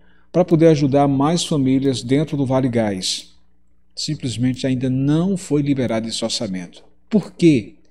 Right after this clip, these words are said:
Se o presidente pediu, no seu caso, no meu caso, se a gente fosse presidente, a gente faria o quê?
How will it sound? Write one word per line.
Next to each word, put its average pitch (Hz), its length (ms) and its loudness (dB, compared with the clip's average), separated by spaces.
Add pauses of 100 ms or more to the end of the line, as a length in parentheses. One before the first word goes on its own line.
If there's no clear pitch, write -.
(140)
Se - 140 -2
o 175 60 4
presidente 185 540 4
pediu, 151 640 0 (1040)
no 240 80 2
seu 233 180 6
caso, 131 460 4
no 147 80 2
meu 160 160 4
caso, 110 380 0
se 160 80 -2
a 175 40 4
gente 226 160 4
fosse 165 240 2
presidente, 113 480 -2
a 131 40 0
gente 147 160 -4
faria 147 240 2
o - 20 -12
quê? 104 220 -4